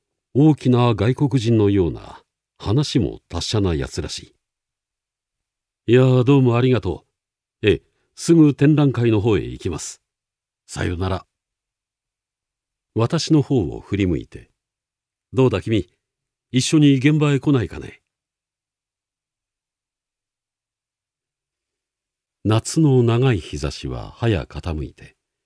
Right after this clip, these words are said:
外はもう夕闇であった。上野の山内は、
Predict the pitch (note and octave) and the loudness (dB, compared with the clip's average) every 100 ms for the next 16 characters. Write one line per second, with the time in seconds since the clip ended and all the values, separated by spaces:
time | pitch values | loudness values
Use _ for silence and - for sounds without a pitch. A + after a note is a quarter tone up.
0 | _ _ _ _ _ _ - B2 A#2 G#2 | _ _ _ _ _ _ -10 -8 -4 -2
1 | F#2 F#2+ G#2 E2+ D2+ B1+ G2 G#2+ F2+ D#2+ | -2 -2 -2 -4 -8 -6 -4 -4 -6 -6
2 | C2 A1+ - - - _ _ _ _ _ | -8 -12 -16 -20 -20 _ _ _ _ _
3 | _ _ _ _ _ _ _ _ _ _ | _ _ _ _ _ _ _ _ _ _
4 | _ _ _ _ _ - F#2+ A#2+ A2+ A2+ | _ _ _ _ _ -4 2 4 4 0
5 | G#2+ - G2+ D#2+ C2 A#1 A1+ | 0 -2 -4 -2 -4 -8 -12